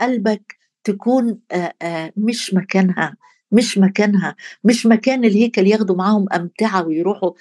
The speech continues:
يعبدوا بيها. أنت داخل تعبد الرب، اترك كل شيء، اترك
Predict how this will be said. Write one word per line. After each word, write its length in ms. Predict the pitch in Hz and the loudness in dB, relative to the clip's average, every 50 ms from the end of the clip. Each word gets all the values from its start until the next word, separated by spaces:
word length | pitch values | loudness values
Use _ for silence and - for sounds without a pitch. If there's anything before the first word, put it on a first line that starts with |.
| - - _ _ | -20 -20 _ _
يعبدوا 460 | - 175 170 - 151 175 202 196 180 165 | -8 -8 -8 -6 -4 -4 -4 -2 -2 -2
بيها. 300 | 160 185 190 180 170 139 | -2 0 -2 -2 -2 -6
أنت 180 | 175 180 202 202 | -8 -8 -6 -4
داخل 400 | 190 240 262 262 - - 247 226 | -2 -2 -4 -4 -4 -8 -10 -10
تعبد 440 | - - 262 269 254 233 240 240 | -8 -8 -6 -6 -6 -6 -6 -6
الرب، 240 | 233 233 - 277 277 _ _ _ _ _ _ _ - | -6 -6 -6 -8 -8 _ _ _ _ _ _ _ -2
اترك 580 | 262 311 330 - _ _ - 220 208 190 180 180 _ _ _ | -2 -2 -4 -10 _ _ -10 -8 -6 -6 -6 -8 _ _ _
كل 300 | - 240 240 220 190 175 | -12 -8 -8 -4 -6 -6
شيء، 320 | - - - 190 180 - - - _ - _ _ - | -6 -4 -4 -4 -4 -4 -6 -12 _ -20 _ _ -2
اترك 440 | - 285 349 - - 240 220 175 | 0 0 0 -2 -4 -4 -4 -4